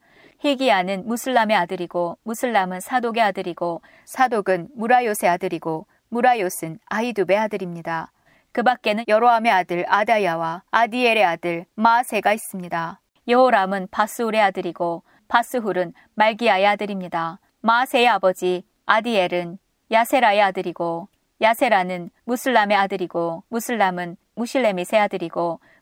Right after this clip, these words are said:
무실레밋은 임멜의 아들입니다. 예루살렘으로 돌아온 제사장은 모두 천칠백육십 명입니다. 이들은 각 집안의 지도자들이며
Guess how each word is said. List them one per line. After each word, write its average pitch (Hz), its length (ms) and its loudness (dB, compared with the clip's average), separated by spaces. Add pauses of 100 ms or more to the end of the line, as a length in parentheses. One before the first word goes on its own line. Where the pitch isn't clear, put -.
무실레밋은 196 800 -2
임멜의 214 360 2
아들입니다. 175 720 -4 (380)
예루살렘으로 233 640 2
돌아온 208 400 2
제사장은 185 640 -4 (300)
모두 214 420 0 (120)
천칠백육십 233 1000 -2
명입니다. 175 680 -4 (340)
이들은 240 380 0
각 - 260 -2
집안의 208 420 0
지도자들이며 180 920 -4